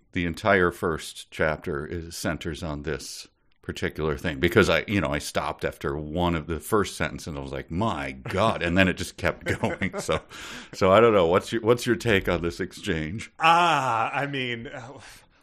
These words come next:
Speaker 2: I'll, t-, I'll tell you my whole thesis after we've read it. But you remember how when we were doing the Harry Potter riff traxes and, like, by, like, movie five,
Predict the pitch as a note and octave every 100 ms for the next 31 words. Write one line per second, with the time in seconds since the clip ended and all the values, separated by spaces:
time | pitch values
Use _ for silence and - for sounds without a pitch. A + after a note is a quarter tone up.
0 | - D3 G3 E3 G3+ A3+ F3+ D3+ E3+ D#3
1 | - F#3+ D#3 B2 - B2+ A#2 A#2 G#2+ F2
2 | G2+ G2 F2 B2 A2+ _ - C3+ D3+ F3+
3 | G3 D#3 D#3 D3 C#3+ C#3 A#2+ A#2+ C3 A#2
4 | G#2+ G#2+ A#2+ A2+ A#2 A#2 A#2+ A#2+ - A#2
5 | A2+ - A#2+ - B2+ A#2 - _ _ -
6 | A#2+ G#2+ F#2 - - G#2+ G#2 - A2+ A#2+
7 | A#2 - - A2 G#2+ A2 A2+